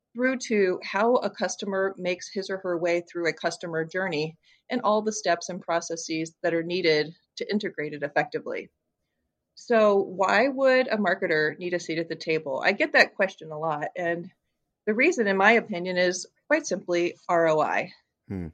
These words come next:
Speaker 1: Marketing historically, in my opinion, has been viewed more as a cost expense side of the equation.
Speaker 2: Mm-hmm.
Speaker 1: But when you plug marketing in at the beginning, you really start to look at how can marketing be your ally for revenue expansion?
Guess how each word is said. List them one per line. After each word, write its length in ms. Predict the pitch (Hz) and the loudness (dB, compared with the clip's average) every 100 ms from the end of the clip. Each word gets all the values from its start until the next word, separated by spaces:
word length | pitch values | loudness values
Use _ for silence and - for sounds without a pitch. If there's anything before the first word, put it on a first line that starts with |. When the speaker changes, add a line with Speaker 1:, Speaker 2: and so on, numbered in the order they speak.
| _ - | _ -2
Speaker 1:
Marketing 500 | 240 415 392 285 240 | 2 2 2 0 0
historically, 920 | 214 214 - 269 302 294 175 165 160 | -2 -4 -6 -2 0 -2 -2 -4 -4
in 100 | 175 | -4
my 140 | 208 | -2
opinion, 380 | 403 - 165 165 | -2 -4 -6 -2
has 180 | 170 160 | -2 0
been 220 | 175 165 | -4 -6
viewed 200 | 175 170 | -4 -4
more 200 | 175 190 | -2 0
as 120 | 180 | 0
a 140 | 160 - _ - | -2 -10 _ -6
cost 480 | 190 185 196 - - - | 0 2 0 -6 -12 -10
expense 600 | - - - 165 185 - | -10 -8 -4 -2 -2 -2
side 200 | 240 240 | 2 2
of 100 | 247 | 2
the 80 | 254 | -2
equation. 600 | 254 269 254 277 285 311 | -4 -2 -2 -2 -4 -6
Speaker 2:
Mm-hmm. 260 | - 87 82 - _ _ _ _ _ | -8 -8 -10 -14 _ _ _ _ _
Speaker 1:
But 160 | 190 190 | -8 -4
when 280 | 220 254 302 | 0 0 0
you 140 | 302 | -6
plug 320 | - 240 214 | -4 -2 -2
marketing 460 | 202 202 202 185 180 | 0 -2 -2 -4 -2
in 340 | 170 170 165 - | -2 -2 -4 -8
at 100 | - | -10
the 60 | 151 | -10
beginning, 720 | 147 151 170 165 147 143 160 _ | -12 -6 0 0 0 -6 -10 _
you 180 | 202 196 | -12 -8
really 300 | 214 247 269 | -2 0 0
start 300 | 254 226 208 | -2 0 0
to 100 | 202 | -2
look 240 | 185 190 175 | -6 -4 0
at 220 | 156 - _ _ | -2 -4 _ _
how 240 | - - 339 | -10 -6 -4
can 220 | 339 269 | -2 0
marketing 600 | 220 233 202 156 151 165 _ _ _ 190 | 0 0 -4 -6 -6 -10 _ _ _ -6
be 80 | |
your 200 | 185 170 - | -2 -2 0
ally 460 | 185 202 185 160 156 | 0 0 2 0 0
for 180 | 160 | -6
revenue 480 | 156 175 196 180 175 | -2 0 0 -2 -2
expansion? 840 | 165 - - 175 170 - 107 - | -4 -6 -6 -2 -2 -2 -6 -10